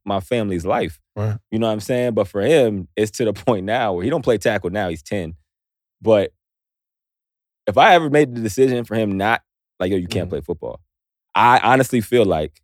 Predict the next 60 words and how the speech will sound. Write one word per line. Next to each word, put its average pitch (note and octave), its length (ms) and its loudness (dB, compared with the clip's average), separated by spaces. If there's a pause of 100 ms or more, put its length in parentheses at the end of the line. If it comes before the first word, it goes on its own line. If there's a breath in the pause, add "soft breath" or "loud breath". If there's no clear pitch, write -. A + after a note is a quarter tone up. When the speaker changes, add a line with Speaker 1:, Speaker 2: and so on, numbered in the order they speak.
(160)
Speaker 1:
it G2+ 140 2
will F#2+ 120 -4
affect F2+ 460 -4
our F#2 120 0
relationship E2+ 540 -6
as D#2 100 -12
father D#2 240 -8
and D2 100 -12
son D2+ 200 -12
for D2 100 -12
the D2 60 -8
rest D2+ 200 -10
of D2 60 -12
his C#2+ 120 -12
life. C2 240 -14 (680)
You F#2 100 -4
know F#2+ 60 -2
what F#2 60 -2
I'm F2+ 60 -4
saying? G2 280 -2
So - 100 -10
that's F#2+ 160 -4
a F2 40 -10
tough G#2+ 300 0
situation G2 680 -4
to E2 60 -6
be F#2+ 260 -2
in. F2 80 -4
Not F#2+ 140 -4
that F#2+ 80 -4
I E2 160 -4 (340)
want A2 260 -2
to A2 140 0
or F#2+ 60 0
don't G#2 280 -2
want C#3 200 -4
to, - 260 -8 (640)
um, F#2+ 420 -2
but F2 80 -12
he B2+ 160 2
is G#2 140 -2
so A#2+ 340 0
in C3+ 140 -2
it. E3+ 120 -6 (440)
Like, F2+ 260 -4 (560)
my F#2 140 -4
thing A2+ 240 -2
is G2 120 -2
always, A2+ 360 4
like, G2 100 0
"Yo, F#2+ 60 -2
you're G2+ 100 -2
gonna A2 80 -4
have A2+ 80 -6
to G2+ 60 -10
get G2 140 -6
to G2+ 100 -4
a F2+ 40 -2
point A2 280 -6
where F2 220 -6